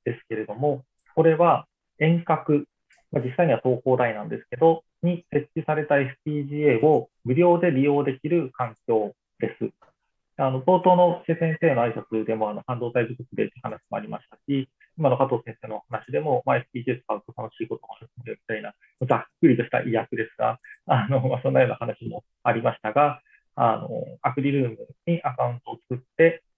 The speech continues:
えー、リ-、ログインして利用すると、エフピージーエーを利用で、利用できるということに、えー、なっています。で、具体的には、あの、ウェブページで、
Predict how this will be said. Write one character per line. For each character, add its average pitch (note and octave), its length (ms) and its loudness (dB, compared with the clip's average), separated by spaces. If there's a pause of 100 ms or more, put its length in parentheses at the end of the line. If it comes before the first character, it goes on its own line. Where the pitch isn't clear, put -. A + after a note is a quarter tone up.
(120)
え - 600 -6 (280)
ー、 C3 40 -10
リ-、 C#3 200 -4 (180)
ロ A#2+ 80 2
グ B2+ 80 0
イ A#2 40 2
ン - 40 -4
し - 60 -20
て - 80 -12
利 A2+ 80 0
用 A2+ 160 0
す - 40 -4
る B2 200 -4
と、 F#3 240 2 (160)
エ B2 80 -8
フ - 100 -14
ピ A#2+ 80 -2
ー G#2 60 -4
ジ A2+ 60 -2
ー - 20 -4
エ - 20 -4
ー - 20 -12
を - 80 -20
利 A2 80 -6
用 A2+ 60 -6
で、 C3+ 80 -6
利 C3 60 -14 (200)
用 G2+ 60 -4
で G2 100 -6
き - 20 -14
る - 60 -20 (520)
と B2 60 -4
い - 40 2
う - 40 -4
こ A2+ 100 -2
と D3 100 -2
に、 E3+ 220 -2 (160)
え B2+ 60 -4
ー、 A2+ 100 -6 (280)
な G#2+ 80 -6
っ - 40 -10 (100)
て C#3 80 0
い C3 120 -12
ま - 120 -16
す。 - 260 -20 (1080)
で、 F#3 100 2
具 F#3 80 0
体 A3 160 4
的 A3 180 0
に G#3+ 80 2
は、 C#3+ 340 4
あ C#3 60 2
の、 C3 80 0
ウ - 20 4
ェ C3+ 80 4
ブ D#3+ 120 4
ペ E3 180 2
ー B2+ 80 -2
ジ B2+ 80 -4
で、 C#3+ 300 0